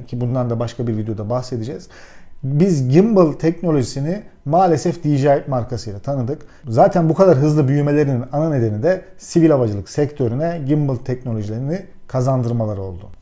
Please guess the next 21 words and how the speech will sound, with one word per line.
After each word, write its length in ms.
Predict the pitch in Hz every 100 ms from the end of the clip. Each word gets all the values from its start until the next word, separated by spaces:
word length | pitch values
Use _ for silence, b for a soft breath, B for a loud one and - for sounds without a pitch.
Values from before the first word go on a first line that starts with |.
| -
Arkadaşlar, 560 | 165 202 160 120 113
D 120 | 127 160
J 280 | 196 220
I 160 | 185 139
dahi 420 | 139 127 110 147 -
ilk 200 | 202 202
ürettiği 380 | 135 147 131 120
drone'dan 340 | 143 147 143
itibaren 560 | 117 110 110 110 143 175
kendi 240 | 139 147
kamerasını 500 | 143 139 131 117 107
kullanmıyordu. 560 | - 143 151 156 151 147
İlk 160 | 190 -
kullanılan 480 | 196 160 127 117 107
kameralar 480 | 165 160 131 185
GoPro 480 | 151 151 156 - 135
tarzı 420 | 127 110 107 151 -
aksiyon 340 | 120 - 139
kameraların 640 | 117 127 113 107 117 160 135
drone'un 300 | 139 127 131
altındaki, 800 | - 127 - 120 107 - 160